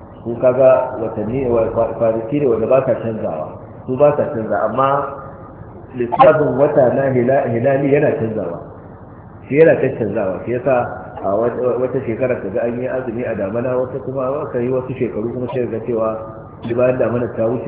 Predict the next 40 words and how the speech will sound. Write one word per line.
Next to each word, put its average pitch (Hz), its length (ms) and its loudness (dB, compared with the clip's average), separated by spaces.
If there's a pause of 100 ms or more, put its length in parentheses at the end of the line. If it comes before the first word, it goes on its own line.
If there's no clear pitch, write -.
ko 123 160 -4
kafin 107 320 0
damanar 113 320 -2
ma 117 160 -2
za 123 160 0
a 107 40 0
yi 117 140 -2
haka 120 260 -2
nan 117 200 -4
sanyi 127 400 -2
da 113 160 -4
zafi 120 400 2
da 98 120 -4
sauransu. 107 360 -6 (400)
Amma 131 320 -2
in 147 80 -6
ka 156 80 2
dubi 147 340 0
abin 143 280 -2
da 139 60 0
ya 135 120 2
shafi, 135 560 0 (300)
a, - 180 -2 (720)
irin 123 220 -6
su 131 60 -2
damana, 127 760 0
irin 123 240 -6
su 127 100 -6
rani 131 360 0
da 120 100 0
abin 117 220 -6
da 113 60 -6
in 135 120 -8
ka 147 180 -6
lissafi 127 540 2
da 98 240 -4 (240)
watanni 113 460 -2
waɗanda 113 340 2
suke, 113 480 -4 (480)
a, 101 80 -2